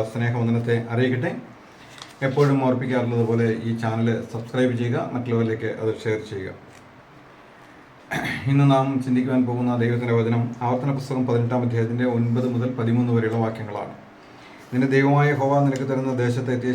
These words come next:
ശേഷം അവിടുത്തെ ജാതികളുടെ മ്ലേച്ഛതകൾ നീ പഠിക്കരുത്. തൻ്റെ മകനെയോ മകളെയോ അഗ്നിപ്രവേശം ചെയ്യിക്കുകയോ ചെയ്യിക്കുന്നവൻ, പ്രശ്നക്കാരൻ, മുഹൂർത്തക്കാരൻ, ആഭിചാരകൻ, ക്ഷുദ്രക്കാരൻ, മന്ത്രവാദി, വെളിച്ചപ്പാടൻ, ലക്ഷണം പറയുന്നവൻ, അഞ്ജനക്കാരൻ എന്നിങ്ങനെയുള്ളവരെ നിങ്ങളുടെ ഇടയിൽ കാണരുത്.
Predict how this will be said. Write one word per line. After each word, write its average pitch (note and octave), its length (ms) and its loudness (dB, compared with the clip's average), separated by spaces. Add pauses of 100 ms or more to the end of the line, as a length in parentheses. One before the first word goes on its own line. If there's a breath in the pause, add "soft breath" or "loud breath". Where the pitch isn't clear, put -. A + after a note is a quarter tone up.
ശേഷം A#2+ 300 0
അവിടുത്തെ A#2 260 0 (100)
ജാതികളുടെ B2+ 500 2
മ്ലേച്ഛതകൾ A#2 520 0
നീ A#2 60 2 (100)
പഠിക്കരുത്. A2+ 440 0 (1160 loud breath)
തൻ്റെ C3 300 2
മകനെയോ C3+ 400 4
മകളെയോ C3 360 2 (120)
അഗ്നിപ്രവേശം C3 680 -2 (140)
ചെയ്യിക്കുകയോ A#2+ 500 0 (140)
ചെയ്യിക്കുന്നവൻ, A#2+ 580 4
പ്രശ്നക്കാരൻ, B2 580 0 (120)
മുഹൂർത്തക്കാരൻ, A#2+ 600 -2 (140)
ആഭിചാരകൻ, B2 520 2
ക്ഷുദ്രക്കാരൻ, A#2+ 560 -2 (100)
മന്ത്രവാദി, A#2+ 560 2
വെളിച്ചപ്പാടൻ, A2+ 580 -2
ലക്ഷണം A#2+ 320 -2
പറയുന്നവൻ, A2+ 400 2
അഞ്ജനക്കാരൻ A#2+ 520 -2 (160)
എന്നിങ്ങനെയുള്ളവരെ B2 760 4
നിങ്ങളുടെ A#2 260 2
ഇടയിൽ A#2 180 2 (120)
കാണരുത്. A#2 420 0